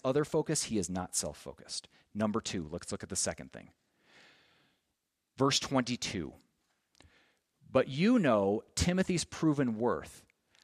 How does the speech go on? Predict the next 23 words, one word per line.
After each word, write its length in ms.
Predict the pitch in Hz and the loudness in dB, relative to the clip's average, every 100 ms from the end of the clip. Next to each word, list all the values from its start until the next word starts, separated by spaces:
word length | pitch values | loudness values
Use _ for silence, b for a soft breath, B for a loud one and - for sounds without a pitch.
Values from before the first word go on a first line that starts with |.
| - | -4
how 200 | 131 127 | 0 2
as 240 | 123 120 | 2 2
a 60 | 117 | 2
son 460 | - - 151 175 | 2 2 2 2
with 140 | 185 196 | 0 0
a 40 | |
father 400 | - 127 110 113 | 2 2 4 2
he 160 | - 104 | -2 -4
has 160 | 101 | -2
served 380 | - - 123 123 | -2 -2 -2 -4
with 220 | 135 - | -8 -6
me 280 | 95 87 85 _ _ _ _ _ | -6 -6 -8 _ _ _ _ _
in 120 | 98 | -8
the 80 | 92 | -4
gospel." 600 | 90 92 90 - - - _ _ _ _ _ _ _ _ _ _ _ _ b b b | -2 -2 -2 -4 -6 -16 _ _ _ _ _ _ _ _ _ _ _ _ b b b
That 240 | 98 117 120 | 0 0 2
word 280 | 123 120 | 0 -2
proven, 600 | - - 127 117 85 - - _ _ _ _ - | -6 -8 -6 -4 -6 -12 -18 _ _ _ _ -6
proven 400 | - 151 147 117 | 0 2 2 0
worth, 380 | 95 - - - _ _ _ _ | -2 -6 -20 -20 _ _ _ _
it 100 | 117 | -2
means 220 | 120 117 | 0 2
tested, 640 | - - 131 - - 78 | 0 0 0 0 -2 -8